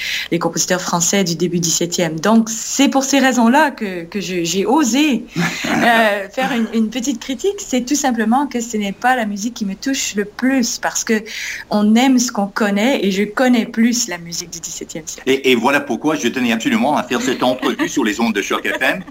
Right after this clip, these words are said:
Speaker 2: J'aime son audace. Mais rappelons à l'auditoire de Choc F M que Haydn a dit que Handel est le plus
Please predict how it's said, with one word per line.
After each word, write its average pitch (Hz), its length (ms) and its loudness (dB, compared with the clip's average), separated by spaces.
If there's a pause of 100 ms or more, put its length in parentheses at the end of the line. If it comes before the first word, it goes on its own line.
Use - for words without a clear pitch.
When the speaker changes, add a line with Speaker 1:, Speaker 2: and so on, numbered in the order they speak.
(220)
Speaker 2:
J'aime 160 400 0
son 135 260 -2
audace. 107 540 -2 (400)
Mais 143 140 0
rappelons 160 560 -2
à - 80 0
l'auditoire 110 440 0
de 104 80 -4
Choc 113 240 -2
F 104 140 -2
M 131 360 0
que 120 100 -2 (200)
Haydn 123 500 2
a 101 120 -2
dit 131 380 -8 (500)
que - 360 -2 (560)
Handel 135 680 0
est 123 120 0
le 120 280 2 (160)
plus 143 400 0